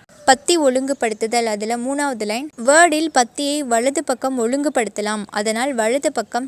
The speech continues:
சமச்சீராக இருக்கும். இது வலது இசைவு எனப்படுகிறது.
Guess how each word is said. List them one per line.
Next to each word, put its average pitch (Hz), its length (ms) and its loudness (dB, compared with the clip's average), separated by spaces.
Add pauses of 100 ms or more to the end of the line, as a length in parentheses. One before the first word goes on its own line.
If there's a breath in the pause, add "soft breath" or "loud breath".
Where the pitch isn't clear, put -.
சமச்சீராக 247 720 -2
இருக்கும். 226 600 -6
இது 214 220 -4
வலது 269 420 0
இசைவு 233 380 -2
எனப்படுகிறது. 208 880 -2